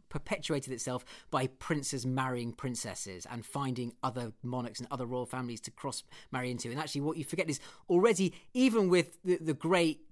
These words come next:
Catherine, Duchess of Cambridge, whatever she is, she's great. She's, she was way more middle class than anyone who's married an heir to the throne has ever been. Now, you know, what, what, what's, what's George gonna do when he grows up? At some stage, you get to the point where they're celebrities,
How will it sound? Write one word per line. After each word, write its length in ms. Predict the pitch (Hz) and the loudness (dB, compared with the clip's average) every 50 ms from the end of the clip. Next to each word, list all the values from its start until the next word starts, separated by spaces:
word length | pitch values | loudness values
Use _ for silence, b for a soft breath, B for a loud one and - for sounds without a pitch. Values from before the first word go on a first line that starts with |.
| - - - | -18 -10 -6
Catherine, 840 | - 208 185 - - 170 165 156 151 147 151 147 147 143 147 139 147 175 - | -4 -2 -2 -2 0 0 2 2 2 2 0 0 0 0 -2 -2 -6 -6 -6
Duchess 380 | - 156 - - - 135 - | -6 -6 -4 -4 -4 -4 -2
of 180 | 151 139 127 - - - - | -2 -4 -4 -8 -12 -14 -8
Cambridge, 420 | - 156 147 139 135 139 127 117 | -4 0 0 2 2 2 0 0
whatever 220 | 139 135 135 127 127 | -2 -2 -2 -2 -4
she 160 | - - 139 | -4 -2 -2
is, 80 | 139 127 | -2 -2
she's 120 | - - | -2 0
great. 200 | - 143 135 - B B B | 0 0 0 -2 B B B
She's, 220 | B - 170 151 - | B -2 0 0 0
she 140 | - - 214 | 2 2 4
was 120 | 220 160 165 165 - | 4 2 0 -2 2
way 260 | - 160 196 214 208 | 6 8 10 10 10
more 160 | 202 190 180 | 10 10 8
middle 220 | 170 170 165 165 151 | 8 8 6 6 4
class 540 | - 175 160 131 113 107 113 131 - - - | 4 6 4 6 6 4 2 0 -2 -6 -6
than 380 | 143 120 139 131 131 131 135 131 B B B B | -2 -2 0 0 0 0 -2 -4 B B B B
anyone 400 | - 165 165 160 151 147 143 139 | 2 4 6 6 6 4 2 4
who's 180 | 131 143 131 123 | 2 2 2 2
married 300 | 143 147 139 135 131 120 | 2 2 4 4 2 0
an 80 | 127 139 | 0 -2
heir 120 | 147 135 | -4 -4
to 100 | - - 135 | -4 -4 -4
the 20 | |
throne 220 | - - 143 131 120 | -2 0 0 0 0
has 140 | 117 113 - | -2 -6 -6
ever 220 | - 131 113 131 | -6 -4 -4 -4
been. 260 | 123 135 120 107 101 | -4 -4 -4 -4 -4
Now, 220 | 110 131 131 135 123 B B B B B B | -2 -2 0 -2 -2 B B B B B B
you 80 | B 147 | B 0
know, 80 | 139 | 2
what, 260 | 135 147 185 - - 170 | 6 8 8 6 6 4
what, 160 | 185 190 - | -2 0 2
what's, 300 | 180 185 - 156 - - | 2 2 2 0 -2 -2
what's 160 | 160 175 156 | -2 -2 -2
George 380 | - - 180 180 175 165 - - | 2 6 8 8 10 8 6 2
gonna 160 | 160 147 143 | 0 2 2
do 160 | 131 151 143 | 2 2 2
when 80 | 139 139 | 2 2
he 160 | 131 160 165 | 2 2 2
grows 260 | 147 160 147 139 127 | 2 2 2 2 2
up? 140 | - 139 - | 0 -2 -4
At 100 | 156 151 | -4 -2
some 260 | - - 240 247 233 | 0 0 2 2 2
stage, 360 | 208 - - 226 202 156 131 135 | 2 2 4 4 4 4 2 0
you 80 | 135 | 0
get 160 | - 180 175 | 0 0 0
to 100 | - - | 0 -2
the 80 | - 151 | -4 -4
point 300 | - - 196 175 147 147 | -2 0 0 0 0 0
where 120 | 135 131 | -2 -2
they're 140 | 123 131 127 | -2 -2 -4
celebrities, 720 | - - - 147 151 160 143 143 - - 123 113 110 - | -4 -2 0 0 0 0 0 -2 -4 -4 -6 -6 -6 -8